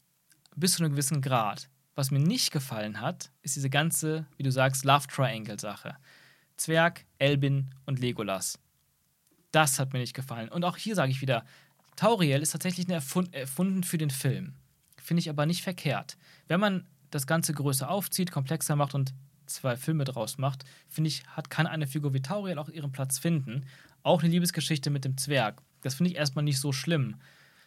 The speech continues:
Aber im Zuge des Ganzen auf, von zwei auf drei Filme umändern, hat man dann erst Legolas Rolle viel, viel größer gemacht, als sie ursprünglich gedreht war. Als netter Cameo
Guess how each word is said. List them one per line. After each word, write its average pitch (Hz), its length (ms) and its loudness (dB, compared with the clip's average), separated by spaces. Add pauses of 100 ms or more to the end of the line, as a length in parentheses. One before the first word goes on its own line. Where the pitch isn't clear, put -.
(200)
Aber 147 640 4
im 151 160 -2
Zuge 139 600 0 (100)
des 135 140 -6
Ganzen 143 640 2 (560)
auf, 131 180 -4
von 135 160 -4
zwei 139 160 2
auf 123 100 0
drei 139 220 6
Filme 135 380 2
umändern, 151 800 -2 (240)
hat 175 240 0
man 135 200 2
dann 196 240 4
erst 135 380 -2
Legolas 151 380 -2
Rolle 139 160 -2
viel, 196 340 -4
viel 160 300 -2
größer 147 420 0
gemacht, 120 380 -8
als 131 120 -8
sie 139 60 -8
ursprünglich 139 400 -4
gedreht 135 400 0
war. 98 260 -4
Als 131 160 -6
netter 143 220 -2
Cameo 143 580 -2